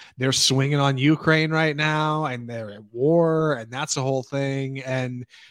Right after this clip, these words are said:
it just starts off with this guy in a bar, right? Alexei Navalny. And you're like, "Okay, what, what's this guy's deal? Okay, he almost got assassinated. Well, that's terrible, but he's alive. So you already know the ending to this story. Now, how did it happen?" But, like, is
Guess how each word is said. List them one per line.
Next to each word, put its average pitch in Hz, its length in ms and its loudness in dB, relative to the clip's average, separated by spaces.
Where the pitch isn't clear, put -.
it 190 100 4
just - 220 -2
starts 233 360 0
off 196 360 2
with 175 100 -4
this 185 160 -4
guy 131 240 -6
in 139 120 -2
a 131 40 -6
bar, - 540 -16
right? 131 320 0
Alexei 139 400 -2
Navalny. 101 500 -12
And 101 80 -20
you're 110 100 -12
like, 107 200 -10
"Okay, 117 180 -6
what, 127 260 -6
what's 143 240 -4
this 113 160 -8
guy's 98 280 -18
deal? 98 160 -18
Okay, 123 340 -4
he 123 80 0
almost 131 220 -2
got 120 100 -6
assassinated. 110 580 -12
Well, 104 80 -12
that's 135 220 -4
terrible, 113 340 -4
but 135 80 -12
he's 156 120 -4
alive. 139 500 6
So - 140 -2
you 151 100 4
already 156 180 2
know 151 160 6
the 135 140 4
ending 117 240 -4
to 110 80 -6
this 110 140 -4
story. 117 480 -6
Now, 147 60 0
how 120 180 -2
did 135 100 -2
it 151 40 0
happen?" 165 320 0
But, 208 160 4
like, 220 360 0
is 196 420 4